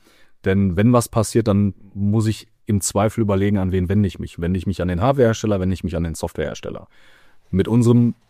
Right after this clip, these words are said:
Support gewährleisten wir, dass Lenovo immer der erste Ansprechpartner ist.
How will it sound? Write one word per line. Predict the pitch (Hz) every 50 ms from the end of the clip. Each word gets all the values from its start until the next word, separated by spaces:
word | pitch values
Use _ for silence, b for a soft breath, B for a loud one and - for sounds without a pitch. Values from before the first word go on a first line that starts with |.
| _ _ _
Support | - - - 90 - - - 98 104 123 147 - - - - -
gewährleisten | 110 101 87 87 92 98 113 120 127 120 - - 117 107
wir, | 117 107
dass | 107 101 - -
Lenovo | - 90 90 95 104 107 107 107 107
immer | 98 104 107 101
der | 95 85
erste | 85 92 - -
Ansprechpartner | 90 95 - - 90 82 - - 78 - - 62 53
ist. | 53 - - -